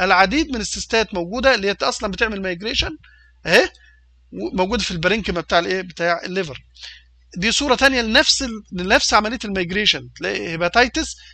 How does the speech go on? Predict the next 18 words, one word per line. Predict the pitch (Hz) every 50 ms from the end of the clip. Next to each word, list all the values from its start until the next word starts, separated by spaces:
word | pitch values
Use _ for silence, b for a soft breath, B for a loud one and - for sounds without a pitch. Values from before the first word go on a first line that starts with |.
| B B
سيستي | - - 247 254 - - - 220 180
سيركوزا | - - 175 - - 202 170 147 135 135
صوره | - - 190 180 - 226
اخرى، | 240 - - 311 330 b b b b b b
ودي | - 202 202 269
صوره | 240 - 311 285 254 254 254
اخرى | 254 - 247 233 233 226 b b b b -
ل-، | 196 220 240 240 240 - -
آه، | - 180 180
برضو | 175 180 214 233 220 208 196
للهيباتيتس | 185 180 175 180 170 180 - - 220 - - 190 -
ايه؟ | - 196 202 - _ _ _ -
سيستي | - - 127 - - - 196
سيركوزا، | - 185 165 - - 220 202 208 208 190
تلاقي | - - 214 -
مالتي | 190 208 277 277 - 262 214
فوكال | - 233 220 202 - 220 214 214 - B B B _ -
نيومرس | 151 160 190 226 240 226 220 220 214 - -